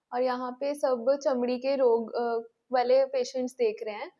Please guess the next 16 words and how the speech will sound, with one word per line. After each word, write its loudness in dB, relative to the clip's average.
कुछ -6
लोगों 4
को, 6
अ, 2
गोल 6
ददरियाँ 2
हैं, -2
जैसे -2
कि -8
फंगल -2
इन्फेक्शन -2
हो 0
जाती -2
है 4
ज़्यादातर -2
पसीना, -4